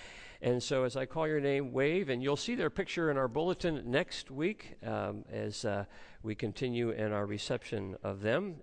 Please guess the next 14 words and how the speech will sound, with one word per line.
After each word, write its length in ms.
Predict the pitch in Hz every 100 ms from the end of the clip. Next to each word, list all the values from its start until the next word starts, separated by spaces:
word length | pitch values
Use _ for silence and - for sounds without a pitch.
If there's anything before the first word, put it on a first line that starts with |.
| 104
Dan 300 | 135 170 156
and 140 | 139
Marge 380 | 147 160 156 -
Barbeau. 680 | 127 123 143 170 285 254 - - - - - - - - - - -
There 160 | - 101
we 160 | 101
are, 160 | 110 156
right 160 | - -
in 60 | -
front. 360 | - 170 - -
Larry 280 | 131 147
and 100 | 131
Martha 300 | 123 147 -
Bellos. 640 | 120 143 180 220 - -